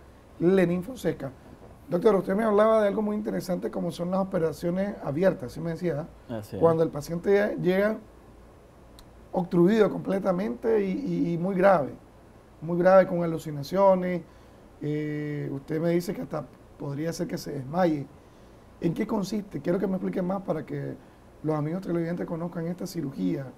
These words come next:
Speaker 1: abierta que realizan como una respuesta inmediata para, para atender al paciente con, con esta alteración.
Speaker 2: El problema, el problema es que acordate que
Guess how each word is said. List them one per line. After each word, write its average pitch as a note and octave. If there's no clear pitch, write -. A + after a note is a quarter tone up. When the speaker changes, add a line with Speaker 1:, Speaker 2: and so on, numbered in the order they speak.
Speaker 1:
abierta F3
que F#3
realizan D#3
como E3+
una E3+
respuesta F#3
inmediata F#3
para, C#3+
para E3+
atender E3
al F3+
paciente E3+
con, D3
con D3+
esta D#3+
alteración. D#3+
Speaker 2:
El C#3+
problema, E3
el C#3
problema D3+
es F3+
que F#3+
acordate D#3
que A#2